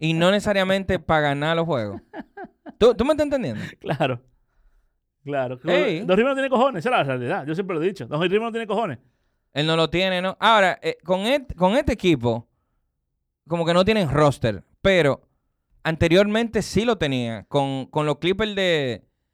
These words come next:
Speaker 1: de vaina, de
Speaker 2: No, pero te voy a decir, te, eh,
Speaker 1: con los Clippers de, de Kawhi Leonard.
Speaker 2: tú lo dices, pero Shake Milton en esta serie,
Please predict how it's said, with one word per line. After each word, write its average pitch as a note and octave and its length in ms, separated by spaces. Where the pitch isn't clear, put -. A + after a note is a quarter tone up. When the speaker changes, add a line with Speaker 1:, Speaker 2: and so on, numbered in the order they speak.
Speaker 1:
de C3 80
vaina, C3 400
de G#2+ 200
Speaker 2:
No, G#3 140
pero G3 160
te D#3+ 100
voy D#3 100
a - 20
decir, A3+ 260
te, D#3 260
eh, - 60
Speaker 1:
con C#3+ 140
los D#3 100
Clippers F3+ 360
de, G#3 160
de E3+ 220
Kawhi D#3+ 300
Leonard. C3+ 380
Speaker 2:
tú E3 100
lo C4 120
dices, F3 260
pero D#3+ 180
Shake D#3+ 300
Milton E3+ 460
en D3 100
esta E3 200
serie, C#3 380